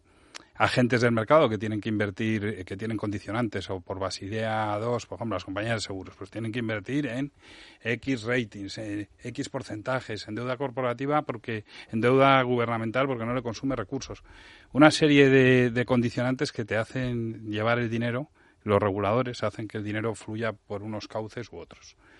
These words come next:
Pero si no tienes ningún, tienes absoluta libertad, lo que vas a buscar <laughs> siempre es el mayor rendimiento, eh, con la mayor seguridad posible. Y tienes que construir carteras equilibradas. Entonces, nosotros, pues, no estamos prestando dinero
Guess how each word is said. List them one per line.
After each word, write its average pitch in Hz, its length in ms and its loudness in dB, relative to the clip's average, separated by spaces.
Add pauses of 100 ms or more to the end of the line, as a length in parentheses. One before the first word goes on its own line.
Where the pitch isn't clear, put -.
(400)
Pero 107 240 2
si 101 400 -2 (180)
no 120 280 0
tienes 151 260 4
ningún, 131 240 -2
tienes 135 380 -2
absoluta 131 520 -2
libertad, 131 520 0 (400)
lo 104 100 -4
que 98 60 -2
vas 110 180 0
a 139 40 4
buscar 123 340 0
<laughs> - 20 -10
siempre 127 480 2
es 113 220 -4
el 139 60 4
mayor 110 280 0
rendimiento, 113 600 -2 (420)
eh, 107 280 0
con 98 200 -2
la 95 120 -2
mayor 95 240 -4
seguridad 113 400 -4
posible. 120 480 -8 (500)
Y 107 100 -6
tienes 107 280 -4
que 104 180 -8
construir 104 460 -8
carteras 101 520 -4
equilibradas. 95 760 -8 (100)
Entonces, 98 420 -6 (400)
nosotros, 113 640 2 (140)
pues, 98 220 -8
no 110 200 0
estamos 107 380 -6
prestando 107 460 -6
dinero 107 420 -6